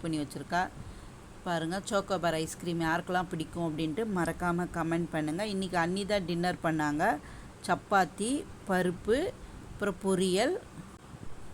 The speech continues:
முட்டை பொடி மாஸ். யாருக்கெல்லாம் இந்த மாதிரி சாப்பிட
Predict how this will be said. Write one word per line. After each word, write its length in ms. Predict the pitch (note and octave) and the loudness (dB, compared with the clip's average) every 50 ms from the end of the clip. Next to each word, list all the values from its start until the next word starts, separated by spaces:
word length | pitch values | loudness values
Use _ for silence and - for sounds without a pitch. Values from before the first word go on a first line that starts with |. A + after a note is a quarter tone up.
| - - - - - G#3 | -12 -14 -12 -8 -4 -4
முட்டை 300 | G#3 F3 - - B3+ B3 A#3+ - | -2 -4 -2 0 0 0 2 4
பொடி 200 | G3+ F#3 F#3 E3+ F3+ | 4 6 6 6 6
மாஸ். 220 | E3+ D#3+ - - - - - - - - - - - - - - - - - | 4 4 4 2 0 0 -2 -4 -10 -16 -18 -18 -18 -18 -18 -14 -6 2 6
யாருக்கெல்லாம் 480 | F#3 G3+ A3+ - - A#3+ A#3+ B3 A#3+ A#3 | 8 8 8 8 6 6 6 6 6 4
இந்த 120 | G#3 G#3 F#3+ G3+ | 2 2 0 2
மாதிரி 160 | G#3 G3+ A3 G3 - | 2 2 0 0 2
சாப்பிட 260 | G3+ F#3+ F#3+ G3 G3+ | 2 2 2 2 0